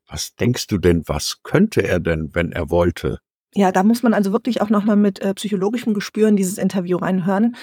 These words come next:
Speaker 2: ähm, weil er sagt eben an der einen Stelle, "Na ja, ja, wir haben schon noch auch Arbeit zu tun mit, äh, G P T fünf, ja, und deswegen auch, äh, rollen wir es nicht an, au-, aus." Aber dann, äh, gibt es eben immer mal wieder diese, hm,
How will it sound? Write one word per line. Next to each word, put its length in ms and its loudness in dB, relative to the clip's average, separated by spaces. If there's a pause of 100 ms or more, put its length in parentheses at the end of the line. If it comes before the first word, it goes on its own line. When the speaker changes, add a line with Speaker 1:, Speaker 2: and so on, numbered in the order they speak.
(260)
Speaker 2:
ähm, 180 4
weil 140 4
er 120 0
sagt 320 0
eben 340 2 (320)
an 200 2
der 240 2
einen 220 4
Stelle, 320 4
"Na 80 4
ja, 80 2
ja, 160 2
wir 160 -2
haben 140 4
schon 240 -2
noch 160 0
auch 160 -6
Arbeit 320 0
zu 140 -8
tun 540 -2
mit, 300 2
äh, 220 2
G 180 0
P 100 -6
T 180 -4
fünf, 440 0
ja, 200 -2
und 200 0
deswegen 480 2
auch, 360 2
äh, 80 -4
rollen 380 2
wir 100 -2
es 140 -4
nicht 240 -4
an, 220 -2
au-, 240 -4
aus." 420 0 (500)
Aber 180 2
dann, 300 4
äh, 240 2
gibt 200 -4
es 160 -4
eben 220 2
immer 220 4
mal 200 0
wieder 220 0
diese, 440 0
hm, 200 -4